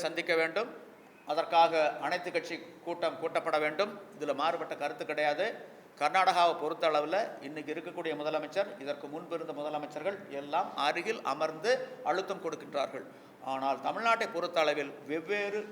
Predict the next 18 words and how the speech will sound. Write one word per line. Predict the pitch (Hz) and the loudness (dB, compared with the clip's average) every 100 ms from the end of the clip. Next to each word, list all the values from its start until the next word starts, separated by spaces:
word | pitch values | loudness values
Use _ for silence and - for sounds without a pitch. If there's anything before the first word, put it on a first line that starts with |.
| 123 | -6
வே-, | 147 - 131 | -4 -4 0
மேடைகளில் | 180 214 208 196 170 | 2 2 2 0 -2
நின்றுதான் | 160 165 202 151 | -4 0 0 0
குரல் | 160 156 | -2 -2
கொடுக்கின்றார்கள். | 160 151 143 139 139 143 127 - - - | -4 -6 -4 0 0 0 -6 -8 -16 -4
இவர்கள் | 175 160 170 135 | 0 2 0 -2
ஒன்று | 151 190 185 | -6 -6 -6
சேர்வது | 156 135 139 139 123 | -6 -8 -12 -12 -14
இல்லை. | 123 139 127 - - - - - - - - - - - - - - 165 | -10 -12 -12 -20 -20 -20 -20 -20 -20 -20 -20 -20 -20 -20 -20 -20 -8 0
இது | 196 156 | 2 2
உண்மையிலே | 202 214 180 208 151 | 2 2 4 4 2
வ-, | - - 135 | -2 -2 -2
வன்மையாக | 165 226 202 190 160 | 0 6 8 8 6
கண்டிக்கக்கூடிய | 139 180 175 147 139 123 | 0 -2 -4 -4 -4 -4
ஒன்று. | 120 - - - - - - - | -6 -14 -16 -20 -20 -20 -14 0
தமிழ்நாட்டினுடைய | 175 262 277 254 233 240 247 226 151 | 2 4 4 4 0 4 4 6 6
நலன் | 180 226 - | 8 6 4
என்றால் | 151 151 180 | 2 4 4